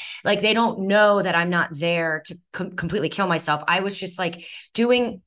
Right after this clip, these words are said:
a sit up triggered me, 'cause I remember being pregnant, big, and being like, "I'm not doing this anymore. Like, I need, I can't lay on my back anymore. I can't do any twisting." And it triggered me. And I, and your brain starts going, "Oh my God, is that, is that what hurt him?" You know? So, like,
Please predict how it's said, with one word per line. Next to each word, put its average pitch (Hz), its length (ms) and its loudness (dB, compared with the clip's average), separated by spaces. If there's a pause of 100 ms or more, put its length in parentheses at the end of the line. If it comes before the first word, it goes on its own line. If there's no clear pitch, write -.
(140)
a 175 60 2
sit - 280 4
up 165 240 2
triggered 160 460 -4
me, 147 240 -10
'cause 185 200 -2
I 175 120 4
remember 175 840 0 (220)
being 170 240 -2
pregnant, 190 760 -2
big, 190 400 2
and 175 160 -2
being 175 160 -2
like, 170 240 -4
"I'm 233 220 0
not 208 200 0
doing 165 260 -4
this 139 180 -6
anymore. 131 400 -8
Like, 165 160 -2
I 165 100 0
need, 175 300 -2
I 170 60 -2
can't 202 260 -4
lay 185 100 0
on 175 140 2
my 160 100 -2
back 143 300 0
anymore. 143 360 -4
I 135 80 -2
can't 160 240 -10
do 151 80 -8
any 151 140 -6
twisting." 147 540 -4 (580)
And 202 100 2
it 196 100 -4
triggered 247 400 2
me. 196 280 -2
And 180 100 -2
I, 170 100 2
and 190 240 -4
your 202 100 0
brain 214 260 -2
starts 202 220 -4
going, 175 320 -8
"Oh 151 40 -6
my 135 100 -6
God, 190 220 2
is 113 120 -2
that, 123 280 -2
is 147 100 -6
that 131 120 -4
what 139 80 -10
hurt 127 240 -4
him?" 226 240 2
You 110 120 0
know? 160 160 0
So, 214 220 2
like, 175 320 0